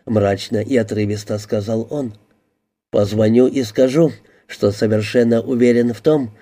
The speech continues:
что в доме вашем творится нечто сверхъестественное». «А потом приедете к нам еще раз, детектив Мейер?»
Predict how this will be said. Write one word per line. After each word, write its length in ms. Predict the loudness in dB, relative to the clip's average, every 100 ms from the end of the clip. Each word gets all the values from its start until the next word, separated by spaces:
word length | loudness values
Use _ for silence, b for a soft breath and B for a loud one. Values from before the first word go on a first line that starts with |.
| b
что 240 | -8 0 0
в 60 |
доме 280 | 2 2 4
вашем 420 | 2 0 0 -4
творится 600 | 0 0 0 -4 -4 -4 -6 B -4
нечто 460 | 0 0 -4 -8
сверхъестественное». 1200 | -4 -2 -2 0 -2 0 -2 -2 -4 -8 -6 -8 -12 _ _ _ _ _ _ _ _ _ _ _ _ -4
«А 120 | -2
потом 440 | 0 0 0 0
приедете 640 | 0 0 2 0 0 -2 -4
к 80 | -2
нам 220 | -2 0
еще 400 | 0 -2 2 2
раз, 260 | 2 -2 -6
детектив 640 | -2 -2 -4 -6 -4 -2
Мейер?» 400 | -2 -2 -6